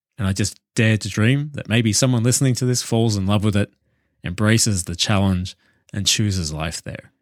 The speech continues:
Shotorou's website is snow notes dot org, that's spelled S N O W N O T E S dot org. I've included links to his website, Matsunoyama Onsen,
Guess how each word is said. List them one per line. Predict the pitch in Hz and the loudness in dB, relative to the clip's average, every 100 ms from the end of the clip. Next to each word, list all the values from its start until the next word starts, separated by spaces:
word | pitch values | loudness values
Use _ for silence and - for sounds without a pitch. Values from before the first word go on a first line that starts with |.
| _ _ _ _ _ | _ _ _ _ _
Shotorou's | - 156 147 151 143 139 | 0 2 4 4 4 4
website | 135 127 - 131 123 - | 2 2 4 4 2 -2
is | - 104 95 | -4 -2 0
snow | - 117 | 0 2
notes | 123 107 120 - - | 2 0 -2 -4 -4
dot | 92 - | -4 0
org, | 117 135 139 | 2 4 4
that's | 117 92 - | 0 -4 -2
spelled | - 101 92 - | -2 -2 -4 -2
S | 113 107 - - | 0 0 -2 -4
N | 95 95 - | -4 -4 -4
O | 98 92 | -4 -2
W | 98 104 113 117 107 - - | -2 2 4 4 2 -4 -4
N | 107 104 110 | 0 0 2
O | 110 110 113 | 2 2 0
T | - - 101 95 | -2 -2 -2 -2
E | |
S | - 120 | 0 -2
dot | - 95 | -2 -4
org. | 110 120 117 - _ _ _ - | 2 2 2 -2 _ _ _ -8
I've | 107 110 | -4 -2
included | 107 135 117 | 0 2 2
links | 98 131 120 | 2 2 2
to | - | -2
his | 92 87 | -4 -2
website, | 127 - 131 131 _ _ _ _ - | 0 2 2 0 _ _ _ _ -4
Matsunoyama | 107 98 87 82 85 82 - | -2 -2 -4 -4 -4 -6 0
Onsen, | 127 120 - 117 117 113 | 2 4 2 2 0 -4